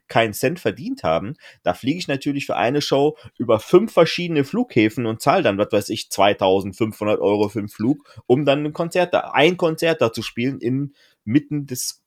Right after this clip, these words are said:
Krieges quasi, ne? Also das sind manche Leute, die sich, oder du setzt dich dann irgendwie achtundvierzig Stunden in den Van, um ein Konzert zu spielen. Also das ist wirklich, die sind dann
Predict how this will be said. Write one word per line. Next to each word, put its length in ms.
Krieges 460
quasi, 440
ne? 140
Also 200
das 100
sind 220
manche 280
Leute, 280
die 100
sich, 120
oder 260
du 100
setzt 320
dich 100
dann 140
irgendwie 240
achtundvierzig 600
Stunden 240
in 100
den 240
Van, 280
um 120
ein 200
Konzert 400
zu 80
spielen. 380
Also 180
das 160
ist 220
wirklich, 460
die 100
sind 200
dann 240